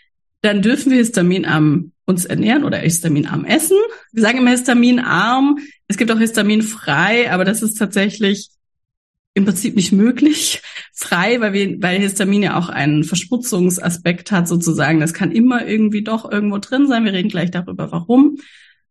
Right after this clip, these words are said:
Und deswegen ne-, benutzen wir dieses Wort, ne, histaminarm,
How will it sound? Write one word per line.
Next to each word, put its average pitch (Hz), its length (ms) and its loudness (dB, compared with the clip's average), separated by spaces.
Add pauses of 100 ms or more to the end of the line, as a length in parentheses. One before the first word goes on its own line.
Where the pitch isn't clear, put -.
Und 220 380 2
deswegen 185 540 2
ne-, 165 120 0
benutzen 180 460 0
wir - 80 -2
dieses 104 340 -6
Wort, - 160 -10
ne, 180 80 0
histaminarm, 170 1120 0